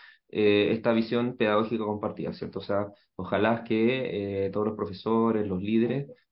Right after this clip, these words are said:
tengan una visión, eh, común de conceptos, principios de cómo aprenden los estudiantes, y además, en base a eso, cómo entonces enseñamos bien, cómo enseñamos de forma efectiva para lograr esos aprendizajes.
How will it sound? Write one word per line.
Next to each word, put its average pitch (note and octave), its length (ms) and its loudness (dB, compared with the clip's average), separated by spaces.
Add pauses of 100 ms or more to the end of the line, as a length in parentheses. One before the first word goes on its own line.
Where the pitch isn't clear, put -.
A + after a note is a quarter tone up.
tengan G#2+ 240 -2
una G#2 160 2
visión, A2+ 580 -2 (180)
eh, F2+ 240 -2
común C3+ 760 0
de F2 240 -4
conceptos, - 440 -6
principios A2+ 400 -2
de A2 100 2
cómo A2 180 2
aprenden A2+ 340 4
los G#2 140 2
estudiantes, C#3+ 580 -4 (300)
y G2 160 -2
además, A2 480 2
en B2+ 120 -4
base B2+ 220 -2
a A#2 80 2
eso, E3 480 -2 (300)
cómo C3+ 260 2
entonces C#3 600 0
enseñamos A#2 640 2
bien, F#2 360 0
cómo G#2+ 200 -6
enseñamos A2 380 -2
de G#2+ 80 -4
forma A2+ 220 -2
efectiva A2 380 -4
para G#2+ 180 -2
lograr G2 300 -2
esos G#2 180 -6
aprendizajes. G2 640 -8